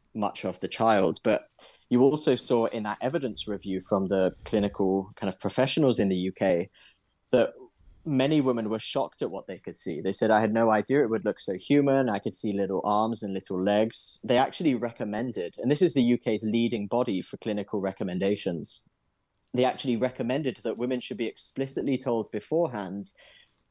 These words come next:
that they might see the baby move because the baby doesn't die immediately as soon as, as he or she comes out. And so this is, of course, gonna have a hugely, um, uh, dangerous and damaging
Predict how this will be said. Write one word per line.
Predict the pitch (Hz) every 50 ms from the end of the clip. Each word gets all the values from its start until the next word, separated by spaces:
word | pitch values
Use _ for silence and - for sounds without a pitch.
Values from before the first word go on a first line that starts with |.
| _ _
that | 127 123 117
they | 123 117
might | 113 113 117 120 120 113 -
see | - - - - 143 156 135
the | 113 104 113
baby | 101 123 110 110 107 92 110 101
move | 98 104 113 117 107 98 92 87 73 - - - - - - _ _ -
because | 113 - - - 110 98 -
the | 113
baby | 95 110 104 95 101
doesn't | 98 98 95 98 - -
die | 104 98 98 95 92 -
immediately | - 92 92 95 101 98 - - - - - -
as | 85 -
soon | - - 95 92 90
as, | 90 90 92 - - - - _ -
as | - - 92 - - - - - -
he | - - -
or | 90 90
she | - - 95 90
comes | - - 101 92 90 90
out. | 92 92 95 87 - - - - - - - - - - - - -
And | - 107 117 120
so | - - 127 117 117 113 110 107 107 107 - _ _ _ _ _ _ _ _ -
this | 151 151 -
is, | 170 131 110 -
of | 101 104
course, | - - 117 107 -
gonna | - 110 104 101 104
have | 95 104
a | - - -
hugely, | - 127 143 151 143 131 113 101 95 92 90 92 - - _ - -
um, | - - - - - - - - _ _ _ _ _ _ _ _ _ _ _ _ _ _ _ - -
uh, | - - - - - - - - - - - _ _ - - _ _ _ _ - - 117
dangerous | 117 120 120 117 117 107 95 - -
and | 101 95
damaging | - 110 104 104 104 - 107 101